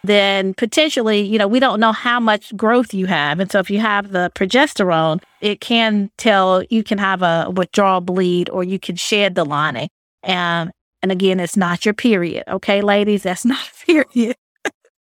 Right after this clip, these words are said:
That's a take. And so there's some women who, you know, they don't wanna take, you know, they wanna minimize hormones. And, and I get that. However, you can have more side effects, and compliance may be an issue,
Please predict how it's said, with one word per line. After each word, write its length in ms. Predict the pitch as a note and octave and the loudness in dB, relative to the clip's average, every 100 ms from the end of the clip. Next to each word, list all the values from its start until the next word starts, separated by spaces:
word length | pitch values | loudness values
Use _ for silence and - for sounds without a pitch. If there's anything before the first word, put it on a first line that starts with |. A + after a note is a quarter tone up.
| _ _ | _ _
That's 220 | F#3 F#3 | -4 -2
a 60 | A3 | -2
take. 340 | - C#4+ - - _ _ _ - | 2 2 0 -12 _ _ _ 0
And 140 | B3+ | 0
so 200 | A#3 C4 | 2 0
there's 240 | B3+ D4+ - | 2 2 2
some 240 | F4+ G4 | 0 2
women 380 | D4+ C4+ A#3+ A3+ | 2 2 2 0
who, 420 | A#3 A#3 A3 G#3 G#3 | 2 4 4 2 2
you 120 | A#3+ | 2
know, 320 | G#3 F#3+ F#3 F#3 | 4 2 0 0
they 160 | A#3 | 2
don't 220 | C4 B3+ | 2 0
wanna 260 | A3+ A#3 A3 | 2 0 0
take, 480 | A3 B3+ B3+ B3 - | 0 0 0 -2 -6
you 140 | A#3 | 0
know, 120 | G#3 G3 | 2 2
they 80 | G#3+ | 4
wanna 260 | A#3 G#3 | 4 4
minimize 840 | G3 A3 A3+ G#3+ G#3 G#3 G#3 G3+ G3 | 4 4 4 4 4 4 2 0 0
hormones. 600 | A#3 G#3 G3+ G3 G3 F#3+ | 2 2 4 2 2 0
And, 140 | F#3+ - | -2 0
and 120 | A#3 | 0
I 100 | A3 | 0
get 320 | G3 B3+ B3 | 0 0 0
that. 360 | F3+ E3+ E3 D#3 _ _ _ _ _ _ | -2 0 -2 -6 _ _ _ _ _ _
However, 680 | C4+ D4 D#4+ B3 G3+ F#3+ F3+ - | -2 0 0 2 0 2 0 -2
you 140 | A3 | -4
can 260 | - C4+ C#4 | 0 0 2
have 140 | C4 | 0
more 180 | B3 B3 | 0 0
side 260 | A3+ G3+ G3 | 2 0 0
effects, 440 | G3 F3+ F3+ - - | 0 0 0 -4 0
and 300 | C#4 D#4+ D#4 | 2 2 2
compliance 640 | B3 - C#4+ E4 G3+ A3+ | -2 0 0 2 0 0
may 120 | G3 | 0
be 160 | F#3+ F3+ | 0 -2
an 80 | |
issue, 480 | E3+ F3 - D#3 D#3+ | -2 -4 -2 -4 -4